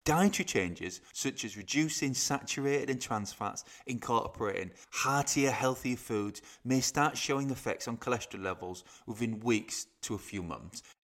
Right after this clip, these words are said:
Exercise, that's like a fast pass to lower cholesterol levels.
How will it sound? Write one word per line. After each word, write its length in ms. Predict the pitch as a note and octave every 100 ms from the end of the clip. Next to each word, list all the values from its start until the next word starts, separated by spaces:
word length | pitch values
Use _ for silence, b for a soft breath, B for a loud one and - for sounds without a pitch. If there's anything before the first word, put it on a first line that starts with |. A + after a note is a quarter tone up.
| -
Exercise, 600 | F3 E3 C3+ - F#2 F#2+ -
that's 180 | -
like 160 | E3 -
a 40 |
fast 580 | - - - D3 - -
pass 460 | - F#2+ F#2 - -
to 140 | -
lower 240 | A2+ A2 G2+
cholesterol 500 | - F#2+ F2+ - F2
levels. 320 | E2 -